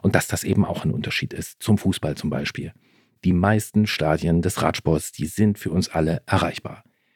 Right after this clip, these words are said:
Das können Plätze sein oder Velodrome oder einfach ein paar gottverlassene Sträßchen irgendwo im Nirgendwo. Doch wenn man genauer hinschaut, stecken da so viele Geschichten und Emotionen drin.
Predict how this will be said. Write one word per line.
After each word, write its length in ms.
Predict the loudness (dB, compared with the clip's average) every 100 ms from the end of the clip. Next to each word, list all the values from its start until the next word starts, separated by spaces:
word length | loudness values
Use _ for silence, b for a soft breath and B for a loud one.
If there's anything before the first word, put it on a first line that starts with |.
| b b b
Das 140 | 2
können 180 | 4 4
Plätze 300 | 2 2 2
sein 400 | 4 6 6 4
oder 240 | 0 -2
Velodrome 680 | 2 2 4 4 4 4 2
oder 240 | 2 0
einfach 300 | 0 0 0
ein 140 | 0 2
paar 140 | 2
gottverlassene 760 | 4 2 4 2 4 4 2 2
Sträßchen 600 | 2 2 4 4 2 2
irgendwo 680 | 4 4 4 2 4 4 4
im 260 | 2 4
Nirgendwo. 580 | 4 4 2 4 4 4 B B B B B -8
Doch 160 | 0
wenn 100 | 4
man 120 | 4
genauer 300 | 4 4 6
hinschaut, 480 | 4 4 2 2 0 B B -4
stecken 360 | 0 2 4
da 120 | 2
so 320 | 2 2 4 2
viele 400 | 0 2 4 2
Geschichten 480 | 2 0 0 2
und 140 | 2 2
Emotionen 500 | 0 0 -2 -4 -4
drin. 260 | -2 -4